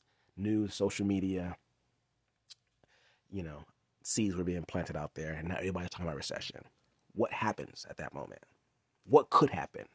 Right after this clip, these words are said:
Option B is if enough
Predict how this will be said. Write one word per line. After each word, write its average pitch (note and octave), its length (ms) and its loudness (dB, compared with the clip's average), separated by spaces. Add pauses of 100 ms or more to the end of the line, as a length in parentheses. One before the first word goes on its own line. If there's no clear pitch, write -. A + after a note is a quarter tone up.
(140)
Option G#2+ 460 0
B A#2+ 340 4 (540)
is G2+ 460 0 (1400)
if C#3+ 500 0 (440)
enough A2+ 640 0